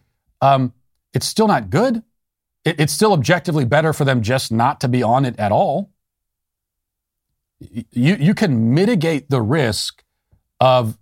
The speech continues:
driving drunk at a hundred miles an hour down the road by wearing a seatbelt.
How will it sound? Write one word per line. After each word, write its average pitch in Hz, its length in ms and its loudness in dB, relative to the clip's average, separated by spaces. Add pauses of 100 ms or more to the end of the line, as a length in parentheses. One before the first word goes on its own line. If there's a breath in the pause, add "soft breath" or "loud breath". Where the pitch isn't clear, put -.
driving 135 560 2
drunk 110 440 0
at 113 80 0
a - 20 -2
hundred 127 220 0
miles 120 260 0
an 110 80 0
hour 120 220 2
down 110 180 0
the 110 80 -2
road 123 320 0 (220)
by 123 120 4
wearing 135 240 2
a 147 40 -2
seatbelt. - 420 -4